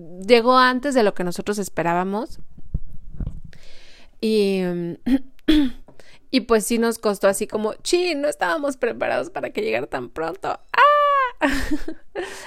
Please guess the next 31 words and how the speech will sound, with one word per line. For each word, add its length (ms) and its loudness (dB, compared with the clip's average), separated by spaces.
Pero 480 6
esto 300 0
sería 520 2
la 200 0
dieta 320 -2
mental. 640 -4
<clears throat> 1160 -4
Solo 440 2
aceptar 600 0
pensamientos 1080 -4
que 180 -2
tú 280 -4
quieres 400 -2
que 160 -6
sean 300 -4
verdad. 380 -8
Y 140 0
esto 180 -2
también 260 -4
aplica 360 -6
para 180 -8
los 180 -12
perritos 360 -10
en 120 -8
la 80 -12
calle, 680 2
personas 460 -4
en 100 -6
situación 480 -10
de 120 -12
calle. 720 -2